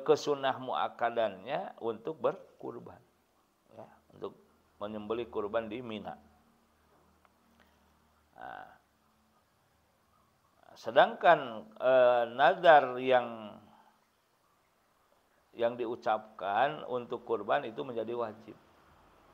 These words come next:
Ya. Baik nazarnya hakiki,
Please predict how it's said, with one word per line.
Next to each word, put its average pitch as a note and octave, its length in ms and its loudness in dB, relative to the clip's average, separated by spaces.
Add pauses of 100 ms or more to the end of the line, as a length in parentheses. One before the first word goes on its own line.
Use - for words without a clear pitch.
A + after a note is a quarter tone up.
Ya. - 160 -20 (1800)
Baik A#2+ 400 2
nazarnya A2+ 800 0
hakiki, G#2 640 -8